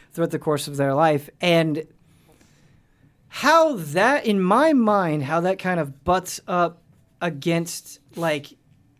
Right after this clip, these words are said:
what we expect out of a next generation. Because if we, if we kind of go back to a classic idea of next generation, it's like, we're done with all that. We have all this new power. We're gonna play new things. We're gonna get bigger and better sequels. We're gonna get new ideas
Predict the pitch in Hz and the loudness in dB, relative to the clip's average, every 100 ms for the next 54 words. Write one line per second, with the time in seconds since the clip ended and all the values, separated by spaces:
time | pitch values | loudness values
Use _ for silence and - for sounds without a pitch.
0 | _ _ _ 190 190 190 175 170 - 175 | _ _ _ -4 -2 0 0 0 -4 -4
1 | 175 180 180 190 - 185 185 190 208 190 | -4 -8 -6 -8 -8 -8 -8 -10 -10 -6
2 | 170 165 185 190 175 175 240 269 190 202 | -6 -6 -10 -12 -14 -10 -6 -4 -2 0
3 | 196 185 175 160 196 220 214 185 165 165 | 0 0 -4 -8 -4 -4 -4 -8 -4 -2
4 | 151 151 147 143 143 165 165 139 131 156 | -2 -4 -8 -6 -4 -4 -6 -6 -6 -8
5 | 147 - 139 135 _ _ _ _ _ 160 | -10 -8 -10 -10 _ _ _ _ _ -8
6 | 143 240 277 262 240 220 196 151 131 113 | -2 2 4 4 4 2 2 0 -8 -14
7 | _ _ 185 196 190 254 302 269 233 254 | _ _ -8 -6 0 2 2 0 -2 -2
8 | - - 208 214 196 202 190 _ - 185 | -4 -6 -2 -2 -2 -8 -12 _ -6 -4
9 | 196 - 175 160 170 294 302 - 226 214 | -4 -2 -4 -2 0 2 2 0 -2 -2
10 | 220 214 170 160 151 156 - 285 269 226 | -6 -6 -6 -6 -8 -12 -4 -2 0 0
11 | 214 190 214 208 214 202 175 165 156 165 | -2 -4 -8 -8 -4 -4 -4 -6 -8 -8
12 | 175 214 226 190 175 185 180 170 | -6 -2 -2 -4 -4 -4 -2 -4